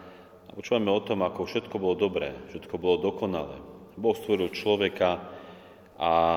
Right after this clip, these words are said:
dal mu starosť o túto zem, zveril mu všetko a dokonca požehnal ho. A nielen, že ho požehnal, ale sám konštatoval, Pán Boh, že všetko, čo urobil,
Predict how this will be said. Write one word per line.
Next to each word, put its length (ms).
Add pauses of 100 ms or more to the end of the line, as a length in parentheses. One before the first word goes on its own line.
(380)
dal 400
mu 320
starosť 480
o 80
túto 320
zem, 400
zveril 320
mu 160
všetko 720
a 80
dokonca 560 (400)
požehnal 640
ho. 140 (1000)
A 140 (720)
nielen, 240
že 80
ho 80
požehnal, 640
ale 320
sám 320
konštatoval, 1120
Pán 320
Boh, 240 (400)
že 560
všetko, 380 (100)
čo 240
urobil, 480